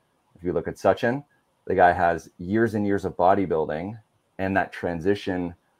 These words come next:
of being able to physically get to the peak performance of running, his capability for athletic and peak performance is very high. I would say he's genetically gifted, uh,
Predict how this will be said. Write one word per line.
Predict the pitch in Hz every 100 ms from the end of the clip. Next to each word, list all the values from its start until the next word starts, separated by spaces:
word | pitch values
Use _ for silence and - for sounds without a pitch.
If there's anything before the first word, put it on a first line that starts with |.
| _ _ -
of | 87 85 78
being | 90 92 92
able | 90 87
to | - 87 85 - _ _ _ _
physically | - 98 90 95 90 76
get | 101 104 -
to | - 92 87 87
the | -
peak | - 95
performance | 92 - 92 87 85 -
of | 76 76
running, | 87 101 117 95 78 87 107 _ _ _ _ -
his | 113
capability | - 110 104 92 90 90 90 92 - _ _
for | 92
athletic | 85 82 87 87 82 _ 85
and | 82
peak | - 90
performance | - - 87 85 78
is | 80
very | 80 80
high. | 76 - 76 58 - _ _ _ -
I | 90
would | 82
say | 90 82 _ _
he's | 92 90
genetically | - 87 85 78 - 80
gifted, | 73 82 - 78 71 76 _ _ _ -
uh, | 80 78